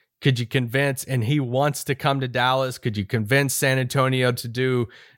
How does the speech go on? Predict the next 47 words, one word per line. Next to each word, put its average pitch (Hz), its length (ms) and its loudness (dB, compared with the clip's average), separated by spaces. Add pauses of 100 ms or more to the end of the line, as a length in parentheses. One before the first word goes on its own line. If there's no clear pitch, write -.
Dwight, 135 840 0
you 135 100 -4
know, 139 100 4
the 127 100 0
same 143 300 2
type 139 300 0
of 131 120 -2
deal 131 220 2
that 127 100 0
you 123 160 -2
do 127 200 2
for 127 140 -2
Dragic? 123 640 -2 (300)
You 127 140 0
know, 117 80 4
would 117 160 4
you 104 80 -2
have 131 260 2
to 135 80 -4
put 127 220 0
Brunson 131 380 -2
in 127 120 0
that 123 400 0
or 117 340 0
a 113 120 -6
protected 123 680 0
first 127 380 0
in 123 80 0
the 113 80 0
future? 139 460 -2
Would 120 160 0
you 120 80 0
even 110 240 0
want 139 300 0
to 147 100 -2
do 135 220 0
that? 127 420 0 (560)
Or 123 180 -2
would 135 140 2
it 113 120 0
be 107 120 -2
bigger? 131 520 0
And 107 220 -4
it's 101 140 -2
like 104 260 2 (440)
Porzingis 135 840 0 (360)
for 87 560 -2